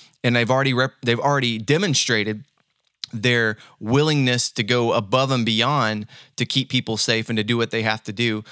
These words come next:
Um, it makes it kind of interesting, and I don't think they're going, I don't think Disney's rushing back into this, no matter what, uh, happens in Florida with the governor and their laws.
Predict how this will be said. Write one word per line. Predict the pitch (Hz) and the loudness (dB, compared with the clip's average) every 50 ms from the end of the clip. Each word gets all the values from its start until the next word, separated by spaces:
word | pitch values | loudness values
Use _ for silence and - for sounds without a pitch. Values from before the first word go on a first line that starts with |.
| - - - - - _ - | -20 -20 -20 -20 -10 _ 0
Um, | 123 123 123 | 0 0 0
it | 123 - | 0 0
makes | 139 143 156 170 - - | 0 0 0 0 0 -2
it | 196 160 - - | -2 -2 -2 -2
kind | - 156 147 151 165 160 | -2 0 0 0 0 0
of | 139 - - | -2 -2 -2
interesting, | 143 147 156 - 160 143 - 147 131 131 | -2 0 0 0 0 0 0 -2 -4 -4
and | - 123 120 | -2 0 0
I | 120 | 0
don't | 120 113 131 139 175 - - | 2 2 0 0 0 -2 -2
think | - 156 143 - | -2 -2 -2 0
they're | - 135 | 0 0
going, | 123 113 123 123 120 120 - | 0 2 2 2 2 0 2
I | - 131 151 | 0 0 0
don't | 185 202 | 0 0
think | - 214 139 120 | -2 -4 -2 0
Disney's | 127 147 160 160 139 117 104 | -2 0 0 0 0 0 0
rushing | 107 117 120 135 - - 120 107 | 0 2 2 2 2 0 0 0
back | 104 110 98 - - | 0 0 0 0 -2
into | 113 110 107 98 | -2 -2 -2 -4
this, | 92 98 - - - - - - - - - - - | -6 -6 -8 -4 -6 -6 -6 -6 -12 -20 -20 -20 -4
no | - 120 | -2 0
matter | 117 120 120 117 113 113 | 2 2 2 2 0 0
what, | 110 107 117 123 127 - - _ _ _ _ _ _ _ - | 2 2 2 2 0 -2 -4 _ _ _ _ _ _ _ -2
uh, | 120 117 | -2 0
happens | 117 127 123 123 - 123 113 104 | 2 0 0 0 0 -2 0 -2
in | 110 101 | -2 -4
Florida | - 123 120 117 120 113 110 107 | -4 -2 0 0 2 2 0 0
with | 101 110 107 85 - 143 | -2 -4 -4 -6 -4 -6
the | 117 | -6
governor | 107 98 117 113 110 117 113 110 107 107 | -2 0 0 0 0 0 0 0 0 0
and | 107 104 101 | -2 -2 0
their | 107 107 107 | 0 0 0
laws. | 104 110 120 127 123 101 95 101 - | 2 2 2 2 0 0 -2 -2 -4